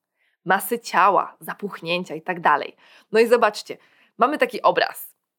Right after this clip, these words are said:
Jest kobieta, która ma zmarszczki, jakaś tam gwiazda filmowa, powiedzmy, smaruje się jakimś kremem,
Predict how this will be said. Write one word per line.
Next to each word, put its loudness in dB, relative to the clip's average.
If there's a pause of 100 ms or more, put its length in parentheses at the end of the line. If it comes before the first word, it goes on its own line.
Jest 2
kobieta, 0
która -2
ma -2
zmarszczki, -8
jakaś -20
tam -20
gwiazda -2
filmowa, -12
powiedzmy, -4 (320)
smaruje 0
się -8
jakimś -16
kremem, -8